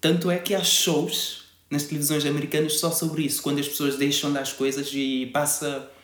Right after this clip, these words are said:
passa muito tempo não vão buscar, então os donos desses sítios para guardar coisas têm direito de esvaziar aquilo. Há shows que as pessoas vão lá e pagam, tipo, fazem leilões para abrir,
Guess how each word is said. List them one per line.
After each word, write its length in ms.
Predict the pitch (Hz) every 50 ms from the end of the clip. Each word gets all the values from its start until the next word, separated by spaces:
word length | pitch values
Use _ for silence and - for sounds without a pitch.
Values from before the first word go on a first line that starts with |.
| - - - - - - -
passa 180 | - 147 147 151
muito 240 | 151 160 160 160 -
tempo 220 | - 151 151 147 151
não 80 | 143
vão 120 | 143 139 139
buscar, 440 | 139 - - - 143 147 - - -
então 320 | 143 143 143 143 139 143
os 120 | 139 127 -
donos 320 | 127 143 143 143 139 135
desses 920 | - 135 135 131 - - - 131 131 131 135 131 127 131 131 - - - - - - -
sítios 420 | - - - 143 135 117 - - -
para 160 | - 127 127
guardar 380 | 127 131 131 131 131 131 131 -
coisas 580 | - 147 151 151 147 156 156 151 - - - - - -
têm 180 | - 156 156 151
direito 380 | 147 147 151 151 147 147 151 147
de 920 | 147 151 151 147 147 147 143 143 143 143 139 139 139 139 139 139 139 -
esvaziar 420 | 131 135 - 151 147 143 143 135 131
aquilo. 300 | 139 139 - 135 120 117 - - - - _ _ _ _ -
Há 140 | - 131
shows 380 | 131 - - - 151 151 151 147
que 120 | - -
as 100 | 151 143
pessoas 280 | - - - 143 139 135
vão 240 | 131 139 139 139 135
lá 140 | 135 135 135
e 80 | 143
pagam, 420 | 139 - 135 127 127 131 127 127 127
tipo, 420 | - 135 131 - 127 117 113 - - - - - _ _ _ _ _ _ _
fazem 380 | - - - 139 131 139 143 143 143
leilões 720 | 143 143 147 147 147 147 165 175 - - - - - - - - _ -
para 120 | 156 156
abrir, 340 | 151 147 - 151 151 143 -